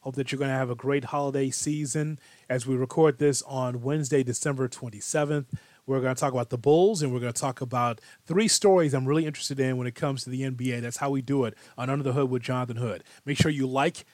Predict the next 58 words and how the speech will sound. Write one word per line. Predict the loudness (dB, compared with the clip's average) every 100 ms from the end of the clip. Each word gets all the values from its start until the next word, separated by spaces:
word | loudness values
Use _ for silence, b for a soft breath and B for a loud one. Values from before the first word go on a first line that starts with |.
| b
share, | 0 4 2
and | 0
subscribe | -4 -2 0 0 2
this | -2 -2
podcast, | -4 -4 -4 -6 -2 -2 -4
whether | -4 -4 -4
you | -8 -8
are |
a | -6
Cap | -4 -4 -6
and | -4
J | -2
Hood | 0
listener, | -2 -2 -2 -2 -4 B B B
or | 0
if | 0
you're | 0
an | 0
Under | 2
the | 4
Hood | 4 4
listener, | 2 0 -2 0 0
you | -2
catch | -6 -6 -6
it | -10
on | -6
Spotify | -4 -2 -2 -2 -2 0 -2
or | -4
Apple, | -4 -4 -2 -4
wherever | -4 -4
you | -6
get | -8
the |
podcast. | -8 -6 -6 -4 -4 -4 B B B
Make | -4 -2
sure | 0 2 4 4 2
that | -2 -6
you | -4
tell | 0 0
people, | -2 -6 -6 -8 B B
"Hey, | -2
you | 0 0
want | 0 4
Bulls | 6 6
and | 4
N | -2
B | 0 0
A |
conversation? | 0 -4 -4 -4 -2 0 0 -2 B B
We | -2
got | 0 0
it |
right | 0 -2
here | -2 -4
for | -2 -6
you | -4 -8 -12 B B
on | -2 -2
Under | -2 -2 -2 -4